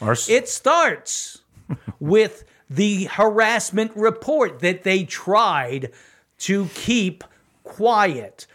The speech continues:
Speaker 2: until it was exposed. And it goes right through to today. Their obstructionism, their, you can't file a right to know without getting a thirty-day extension.
Speaker 1: Also remember,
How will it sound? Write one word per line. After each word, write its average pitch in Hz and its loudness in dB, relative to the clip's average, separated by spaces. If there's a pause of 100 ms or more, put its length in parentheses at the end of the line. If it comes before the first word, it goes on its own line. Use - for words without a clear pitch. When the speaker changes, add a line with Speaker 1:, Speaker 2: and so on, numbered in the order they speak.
(120)
Speaker 2:
until 180 0
it 185 0
was 165 0
exposed. 147 0 (280)
And 196 2
it 185 -2
goes 190 2
right 160 0
through 220 -2
to 208 0
today. 156 -2 (340)
Their 170 2
obstructionism, 202 0 (220)
their, 185 0
you 170 -2
can't 262 -2
file 226 0
a 208 4
right 196 2
to 180 -2
know 202 2
without 196 2
getting 190 -4
a 175 0
thirty-day 165 0
extension. 135 -4
Speaker 1:
Also 92 -4
remember, 131 2